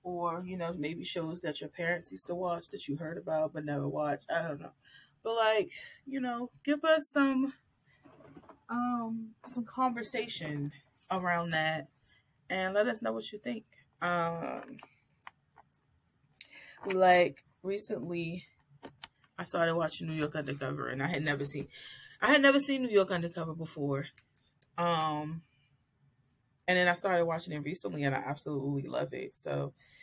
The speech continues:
um, I also recommend, you know, tapping into shows that may be, maybe older, that you've never seen before, but maybe were curious about.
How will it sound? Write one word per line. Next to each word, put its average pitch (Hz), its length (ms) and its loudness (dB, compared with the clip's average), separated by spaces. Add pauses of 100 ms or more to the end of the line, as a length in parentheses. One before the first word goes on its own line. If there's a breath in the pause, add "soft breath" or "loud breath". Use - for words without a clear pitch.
(640 soft breath)
um, 160 380 -4
I 143 80 0 (100)
also 180 480 0
recommend, 139 640 -2
you 147 120 -6
know, 127 180 -4
tapping 165 560 -6
into 131 720 -6 (540)
shows 185 500 2
that 180 160 0
may 156 180 -2
be, - 280 -6
maybe 370 260 2
older, 208 460 2 (580 loud breath)
that 175 160 6
you've 226 120 -4
never 190 200 2
seen 190 240 -4
before, 208 320 -4
but 151 160 -4
maybe 151 240 -4
were 156 140 -8
curious 170 500 -4
about. 240 340 -4